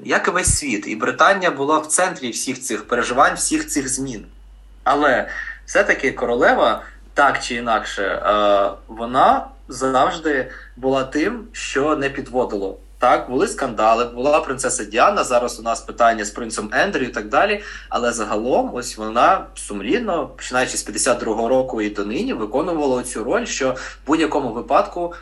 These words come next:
коли все в світі руйнується, коли все в світі складно, все жахливо, у нас є королева, у нас є королівська сім'я, у нас є монархія,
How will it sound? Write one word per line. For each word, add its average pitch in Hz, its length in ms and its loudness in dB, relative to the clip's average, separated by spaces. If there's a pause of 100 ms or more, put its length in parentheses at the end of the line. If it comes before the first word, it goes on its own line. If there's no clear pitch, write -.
(100)
коли 135 240 0
все 156 200 -4
в 151 60 -4
світі 120 760 -4
руйнується, 139 460 -6
коли 120 220 -6
все 143 220 -4
в 135 40 -2
світі 131 300 -8
складно, 135 400 0
все 120 240 -4
жахливо, 139 560 -4 (260)
у 117 80 -10
нас 170 220 2
є 180 60 -2
королева, 131 500 0
у 160 40 -4
нас 131 240 -4
є 127 60 -8
королівська 123 480 -6
сім'я, 175 400 2
у 135 100 0
нас 139 240 -2
є 120 60 -2
монархія, 98 640 -2